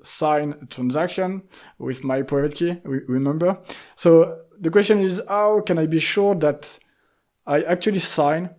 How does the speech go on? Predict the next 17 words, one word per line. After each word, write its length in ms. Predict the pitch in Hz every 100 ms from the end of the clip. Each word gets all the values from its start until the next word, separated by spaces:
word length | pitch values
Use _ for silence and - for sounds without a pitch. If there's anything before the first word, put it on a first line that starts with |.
| _ _ 151
the 60 |
transaction 840 | 143 151 151 180 - 180 180 190 175
that 280 | 160 156 175
I 320 | 156 160 -
intend 420 | 170 170 160 143 -
to? 300 | 123 110 - -
Um, 360 | 135 135 139
so 260 | 139 151 151
this 300 | 147 180 214
is 100 | 220
something 300 | 190 165 160
important. 480 | 143 160 151 113 -
And 280 | 139 131 - _ _ -
to, 460 | 160 156 160 165 165 - - - _ _ _ _ _ _ _ _ _ _ _ _ _ _ _
to 240 | - 156 143
ensure 400 | 160 - 208 233
that, 480 | 165 160 160 -